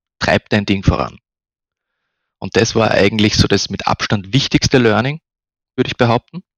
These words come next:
Und dann gibt's natürlich noch, äh, noch viele Sachen, wie vor allem im Sales zum Beispiel.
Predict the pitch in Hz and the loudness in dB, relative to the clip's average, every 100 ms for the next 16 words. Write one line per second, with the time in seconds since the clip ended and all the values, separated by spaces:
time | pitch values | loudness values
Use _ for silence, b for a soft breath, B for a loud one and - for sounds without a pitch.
0 | _ _ B B B B _ 110 107 107 | _ _ B B B B _ 0 0 0
1 | 98 117 - 113 - 127 135 - 104 104 | 2 2 2 0 0 2 2 2 -2 -2
2 | - - - 87 87 82 87 - 120 113 | -4 -8 0 2 2 0 -2 0 2 4
3 | 110 - - 104 98 98 104 - - - | 4 2 0 -2 -2 2 2 2 0 2
4 | 92 101 107 98 - 98 110 - 107 - | 2 0 -2 -2 2 2 2 -2 -8 -4
5 | - - - | -4 -4 -14